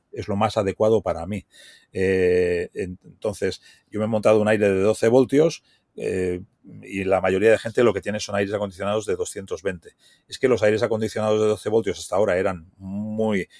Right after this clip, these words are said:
eh, cortitos, o sea, no tenían mucha potencia, pero han empezado a salir cosas ya más serias como el que yo he montado, que esto da un rendimiento como el que puede dar cualquier aire acondicionado de doscientos veinte. Y bueno, por eso, eh, me he tenido que empapar del tema para saber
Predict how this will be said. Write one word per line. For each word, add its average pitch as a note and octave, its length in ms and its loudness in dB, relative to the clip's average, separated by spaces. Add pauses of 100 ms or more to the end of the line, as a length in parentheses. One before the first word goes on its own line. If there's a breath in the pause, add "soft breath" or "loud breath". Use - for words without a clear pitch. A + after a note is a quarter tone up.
(200 soft breath)
eh, F2+ 560 -2
cortitos, A2 640 0
o F2+ 60 -8
sea, F#2 220 -4
no F#2 120 -6
tenían G2 280 -4
mucha G2 280 -4
potencia, A#2 560 0 (320)
pero B2 460 4
han G#2 160 -6
empezado G#2 320 0
a G2 40 2
salir G#2 280 -2
cosas G#2 280 -2
ya G#2 100 0
más G2+ 160 -4
serias A2 340 -2
como F#2 200 -8
el F2+ 60 -10
que F2+ 140 -8
yo G2 100 0
he F#2+ 40 0
montado, A2+ 460 0 (300)
que F#2+ 160 -4
esto G2 220 -2
da G2+ 160 6
un G#2 140 -2
rendimiento G2+ 580 -2
como G2 160 -2
el F2+ 60 -6
que E2+ 100 -4
puede F#2 240 0
dar F#2+ 160 0
cualquier F2+ 320 -4
aire F2 160 -4
acondicionado F2+ 640 -6
de F2 160 -6
doscientos E2+ 480 -16
veinte. E2 300 -16 (800)
Y A#2+ 180 2
bueno, A#2 240 4
por A2 140 2
eso, A#2+ 340 2
eh, G2 400 -2
me G2+ 100 -6
he - 40 -4
tenido A2+ 200 2
que A#2+ 60 -4
empapar A2 340 0
del A2+ 160 4
tema B2 220 0
para F#2+ 220 0
saber G2+ 420 -4